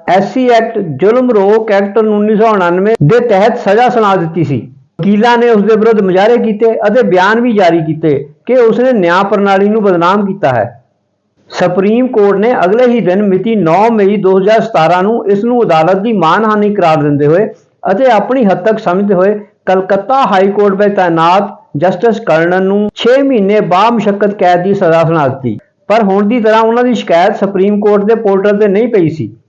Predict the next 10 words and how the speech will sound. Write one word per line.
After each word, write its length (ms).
ਉਹ 200
ਮਿਤੀ 300
ਬਾਰਾਂ 400
ਜੂਨ 300
ਦੋ 180
ਹਜ਼ਾਰ 240
ਸਤਾਰਾਂ 420
ਨੂੰ 140
ਰਿਟਾਇਰ 320
ਹੋਇਆ 380